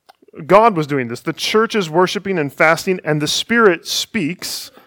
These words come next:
Exactly how he speaks, we, we don't really know. But it was in a way that the church, in a unified way, understood that he was saying, "Set apart Barnabas and Saul for a specific work." So God, through his Spirit, communicates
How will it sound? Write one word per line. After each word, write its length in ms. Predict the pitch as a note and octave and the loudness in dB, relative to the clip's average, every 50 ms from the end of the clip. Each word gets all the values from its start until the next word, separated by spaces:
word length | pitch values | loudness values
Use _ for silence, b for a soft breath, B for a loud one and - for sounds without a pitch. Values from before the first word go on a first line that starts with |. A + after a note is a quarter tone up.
| b b b b b | b b b b b
Exactly 380 | - C#3+ C3+ E3+ F3 - F3 D#3 | -8 -2 0 2 2 2 0 0
how 260 | C3+ E3 F3 G3+ F#3+ | 2 4 4 4 4
he 100 | F3+ D#3+ | 4 0
speaks, 380 | - - - - E3 E3+ - | -2 -4 -4 -4 -6 -6 -6
we, 140 | - E3+ D#3+ | -6 -6 -4
we 120 | - D#3+ E3 | -2 0 0
don't 160 | F3+ E3 D3+ | 0 0 0
really 200 | D#3+ D3 C#3+ C3+ | -2 -4 -4 -4
know. 480 | C3+ C#3+ D#3 C#3 B2+ C3+ D#3+ G3 - _ _ _ _ _ _ _ _ _ _ _ _ _ - | -2 0 0 0 2 0 -2 -4 -8 _ _ _ _ _ _ _ _ _ _ _ _ _ -2
But 180 | D#3 D#3 D3+ | 0 2 2
it 120 | D#3+ D#3+ E3 | 2 0 2
was 240 | E3+ F3 E3 D#3+ | 2 2 2 0
in 220 | E3+ - F#3 G3 G3+ | -2 -2 0 2 4
a 60 | G#3 | 4
way 320 | F#3+ E3+ E3+ E3+ E3+ F3 F3 | 2 2 2 2 4 2 2
that 180 | D#3+ E3+ E3 | 0 -2 -4
the 100 | - D3 | -6 -8
church, 480 | - - - - - G3+ G3 F#3+ - - - | -8 -8 -4 0 2 2 2 0 -2 -8 -8
in 160 | E3 D#3+ D3+ | -6 -4 -4
a 40 | C#3+ | -4
unified 640 | C#3 C3 C#3 E3 G3+ G#3+ A3 G#3 - G3 F#3+ F3+ D#3 | -4 -4 -2 0 2 2 2 2 4 4 4 4 2
way, 300 | D3 D#3 D3+ D3+ D3+ - | 2 0 0 0 0 -2
understood 840 | - F3+ F#3+ G3 F#3+ F#3+ - - - - F#3 E3 D3+ D3 C#3 C#3+ - | -2 -2 0 0 -2 -4 -4 -6 -4 -2 0 0 2 0 -2 -2 -2
that 120 | D3+ C#3+ | -2 -2
he 100 | C#3 D#3+ | -2 -4
was 140 | D#3+ D#3 D3+ | -6 -6 -8
saying, 400 | - - E3+ D3+ C3+ C3 B2+ C3 | -6 -4 -4 -4 -4 -4 -6 -8
"Set 240 | - - D#3 C#3+ C3+ | -4 -2 -2 -2 -2
apart 320 | B2+ - D3 C3 C3 B2+ | -2 0 0 0 0 0
Barnabas 580 | C3 B2+ B2+ B2+ B2 A#2+ A#2+ A#2+ - - - b b b b b b b b - | -4 -4 -6 -6 -6 -8 -10 -10 -10 -12 -14 b b b b b b b b -6
and 160 | D3 C3+ B2 | -6 -6 -4
Saul 280 | - - C#3 B2+ B2+ B2 | -2 0 0 2 0 0
for 160 | - C3+ B2 | -2 -6 -8
a 40 | A#2 | -8
specific 460 | - - C3 - - C3+ A#2 B2 A#2 | -10 -14 -14 -12 -12 -12 -12 -10 -8
work." 220 | C3 C3 A#2 - | -8 -8 -8 -8
So 240 | - - - D3+ C#3 | -8 -6 -4 -4 -4
God, 440 | B2+ B2 D#3 D#3 D#3+ E3 D#3 - - | 0 2 4 6 6 6 6 2 -2
through 220 | - E3+ F#3 G3+ | -6 -4 -2 -2
his 160 | F#3+ A3 G3+ | -2 -2 -4
Spirit, 540 | - - - - D#3 D3 C#3+ C#3+ D3+ - _ | -4 -8 -6 -4 -2 -2 0 -2 -2 -4 _
communicates 800 | - E3 D3+ D#3+ F#3+ G#3 G3 F#3+ - - D3+ C#3 C3+ - - - | -10 -8 -4 -2 0 0 0 0 -2 -2 -4 -4 -4 -6 -12 -18